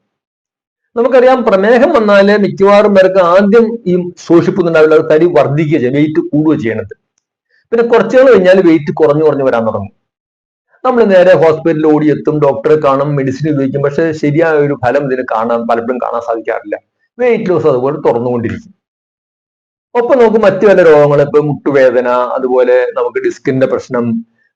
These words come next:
അതുപോലെ സെക്ഷൻ ലൈംഗിക ശേഷി കുറവ്, ക്ഷീണം, തളർച്ച, ഇങ്ങനത്തെ പല പ്രശ്നങ്ങളും ശരീരത്തിന് നേരിടുകയും ചെയ്യും.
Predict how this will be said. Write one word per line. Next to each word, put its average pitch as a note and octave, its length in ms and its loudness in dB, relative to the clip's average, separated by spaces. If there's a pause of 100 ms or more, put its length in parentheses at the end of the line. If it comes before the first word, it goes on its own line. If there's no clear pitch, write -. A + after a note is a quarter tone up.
അതുപോലെ C3 280 -4
സെക്ഷൻ C3 420 -8
ലൈംഗിക C3 380 -2
ശേഷി B2 280 -4
കുറവ്, A#2+ 560 -2
ക്ഷീണം, B2 500 -6
തളർച്ച, A#2 440 -4 (600)
ഇങ്ങനത്തെ A#3+ 280 0
പല G#3+ 240 2
പ്രശ്നങ്ങളും F#3 560 0
ശരീരത്തിന് C#3 500 -2
നേരിടുകയും C3 380 -2
ചെയ്യും. G#2+ 260 -8